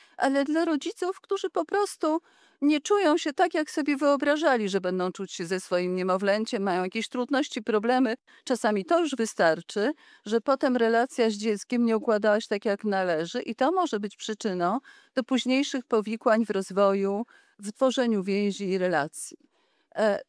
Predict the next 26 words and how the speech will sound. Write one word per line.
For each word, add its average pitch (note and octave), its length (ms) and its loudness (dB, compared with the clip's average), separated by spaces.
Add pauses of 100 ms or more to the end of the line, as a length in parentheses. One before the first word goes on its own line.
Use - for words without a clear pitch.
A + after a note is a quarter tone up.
to F#4+ 180 0
też - 220 -2
wskazuje D4 560 0
na F#3+ 200 2
to, F#3+ 320 0
że A3+ 220 0
psychiatrzy A#3+ 1040 -2
dziecięcy G3+ 800 -2
i G#3 100 -8
sama B3+ 300 0
psychiatria A#3 540 -2
dziecięca G#3 520 -2
nie D#4+ 100 4
jest D#4+ 120 -2
w - 20 -14
stanie E4 260 0
udźwignąć A#3+ 720 -2 (240)
wszystkich C4 440 -2
wyzwań, F#3+ 500 2
że B3+ 80 -10
to C#4 80 -2
jest C4 140 0
bardzo A#3+ 320 4
szerokie A3 460 2
społeczne C4 540 -2
wyzwanie. C#3+ 560 -2